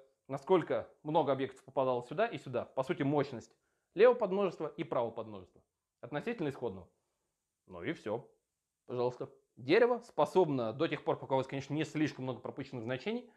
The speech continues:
справляться с пропущенными дан-, с пропу-, с пропусками ваших данных. Это на самом деле очень круто. И тут на самом деле особо больше не скажешь, потому что, ну, вот, дерево с этим работает. Линейная модель на этом бы сломалась. Это круто.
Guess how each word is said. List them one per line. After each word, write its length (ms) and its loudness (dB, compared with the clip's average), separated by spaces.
справляться 540 2
с 200 -2
пропущенными 960 -2
дан-, 420 0
с 100 -20
пропу-, 360 -4
с 60 -16
пропусками 480 0
ваших 280 -2
данных. 300 -14
Это 180 -2
на 60 0
самом 200 0
деле 120 2
очень 160 -2
круто. 260 -8
И 120 -2
тут 160 -6
на 80 0
самом 180 0
деле 140 4
особо 240 0
больше 320 -2
не 60 -4
скажешь, 280 0
потому 220 -8
что, 160 -14
ну, 60 -10
вот, 280 -14
дерево 220 2
с 80 -2
этим 180 -2
работает. 380 -6
Линейная 360 0
модель 260 2
на 60 2
этом 200 -2
бы 60 -2
сломалась. 420 -10
Это 140 -6
круто. 300 -10